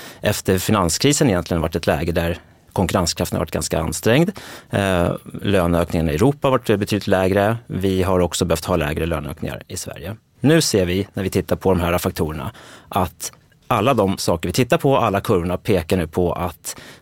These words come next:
det de senaste åren, både så att säga en tid innan pandemin,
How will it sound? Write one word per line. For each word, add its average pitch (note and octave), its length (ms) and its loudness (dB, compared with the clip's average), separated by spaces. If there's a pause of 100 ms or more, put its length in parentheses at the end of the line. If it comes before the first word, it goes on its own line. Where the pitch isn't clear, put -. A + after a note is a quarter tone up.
(100)
det F#2 240 4 (240)
de D#3 160 4
senaste B2 460 2
åren, F#2 460 2 (560)
både D#3 580 4
så - 100 -6
att C3+ 40 -4
säga - 140 2
en A#2 120 2
tid G#2 220 -2
innan D3 360 4
pandemin, B2+ 580 2